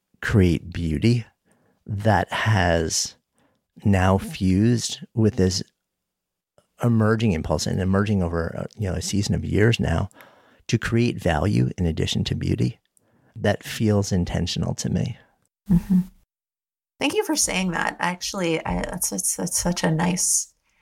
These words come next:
Speaker 2: yeah, I actually have a new product, I guess is the right word, um, coming out in September, which is, uh, a values deck, like, a, a sorting ex-,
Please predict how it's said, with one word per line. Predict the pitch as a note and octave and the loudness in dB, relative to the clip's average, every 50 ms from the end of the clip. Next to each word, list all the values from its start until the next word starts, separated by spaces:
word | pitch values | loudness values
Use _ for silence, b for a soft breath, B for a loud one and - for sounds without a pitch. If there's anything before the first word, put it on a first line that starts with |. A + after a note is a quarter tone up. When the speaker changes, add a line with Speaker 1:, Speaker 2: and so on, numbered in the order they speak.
| _ _ _ _ _ _ _ - | _ _ _ _ _ _ _ -6
Speaker 2:
yeah, | F#3 G3+ G3+ G3 F#3 - | -2 0 2 2 2 2
I | - G3+ G#3+ A3+ A#3 A3 A3+ - - - - _ _ _ _ _ _ | 2 2 2 2 0 0 -2 -6 -14 -20 -20 _ _ _ _ _ _
actually | - F#3+ F#3 - - F#3+ G3 G3 | -2 0 0 0 2 2 2 4
have | G3+ E3+ E3 | 4 4 2
a | D3+ | 2
new | D3 D#3 D#3+ D#3+ D#3+ D#3+ D#3 D#3 D#3 - _ _ _ _ _ _ _ _ _ _ | 2 2 2 4 4 4 2 2 0 -4 _ _ _ _ _ _ _ _ _ _
product, | - - - - - - - F#3+ G3 G#3 C#4 D#4 D#4+ D#4+ - D4 | -10 -8 -8 -8 -8 -4 -2 0 0 2 2 0 0 -2 -2 -2
I | D4 | 0
guess | D4 D4 C#4+ - - | 0 2 2 2 0
is | C#4 - | 0 0
the | - C4+ C4+ | 0 2 2
right | C4 C4 C4 B3+ B3 | 2 2 0 -2 -4
word, | A#3+ B3 B3 A#3+ A#3 - - - | -6 -4 -6 -6 -8 -8 -2 0
um, | G#3 G3+ G3+ F#3 | 0 0 0 0
coming | - - G#3+ G3+ G3+ G3 F#3+ | 0 0 0 0 0 2 2
out | F#3+ F3+ F3 F3+ F#3 F3 F3+ - _ _ _ - | 2 4 4 4 2 0 -2 -6 _ _ _ -2
in | F#3 F3+ F3 E3+ E3 E3 D#3+ D#3+ D#3+ D#3+ E3+ | 0 0 0 0 0 -2 -2 -4 -4 -6 -6
September, | - - - - - - _ _ _ _ - - - - _ - G3 F#3+ G3+ G#3+ G#3+ C4 C#4 D4+ D#4+ D#4 - B B B B B B B B B B | -6 -8 -8 -8 -10 -16 _ _ _ _ -4 -4 -4 -4 _ -6 -4 -4 -2 0 2 4 4 4 2 0 -4 B B B B B B B B B B
which | - G3+ G3 G3+ - | -4 -4 -2 0 0
is, | F3+ E3+ E3+ E3 E3+ D#3+ D#3 - | 2 2 2 2 2 2 2 2
uh, | E3 D#3 D3+ D3 D3 D3 C#3+ C#3+ C#3+ E3 - - | 2 2 2 0 0 -2 -4 -6 -8 -12 -8 -6
a | - - | -4 -2
values | D3+ D3+ D#3 D3+ D3 D#3+ D#3+ D#3+ D#3 - | 0 0 0 0 0 0 0 0 0 0
deck, | - - - D#3+ D#3+ - - - - - | 0 0 -2 -2 -4 -6 -10 -16 -14 -8
like, | - - - - | -8 -8 -6 -6
a, | - - - - - - - | -6 -6 -6 -6 -8 -8 -6
a | - | -4
sorting | - - - E3+ D#3+ D#3 D#3 D3+ | -2 -2 -2 -2 -4 -4 -4 -4
ex-, | D3+ D#3 - - - - - | -4 -6 -6 -8 -8 -8 -8